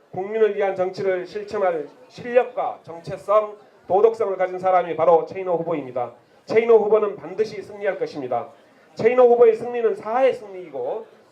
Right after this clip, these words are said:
부산의 승리이며 또 우리 당의 승리입니다. 오늘은 바로 승리의 첫날로 기록될 것입니다.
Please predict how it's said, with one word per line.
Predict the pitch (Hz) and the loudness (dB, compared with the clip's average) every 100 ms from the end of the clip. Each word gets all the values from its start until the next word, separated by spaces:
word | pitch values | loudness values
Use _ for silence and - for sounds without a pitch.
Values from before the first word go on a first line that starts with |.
| - | -10
부산의 | - 226 226 208 | -2 2 4 2
승리이며 | 214 208 202 190 165 - - | -2 -8 -2 0 0 -2 -2
또 | 202 | 0
우리 | 175 208 | 0 2
당의 | 214 196 | 0 0
승리입니다. | 185 196 196 156 147 131 - _ _ - | -4 -6 -6 -2 -2 -2 -6 _ _ -2
오늘은 | 175 214 208 | 4 6 6
바로 | 185 185 185 | 6 6 6
승리의 | 185 226 226 208 | 2 -4 0 0
첫날로 | 208 214 214 208 214 190 | -2 -2 0 2 0 -2
기록될 | 175 170 170 151 | -8 -10 -10 -12
것입니다. | 156 139 127 113 | -14 -14 -12 -12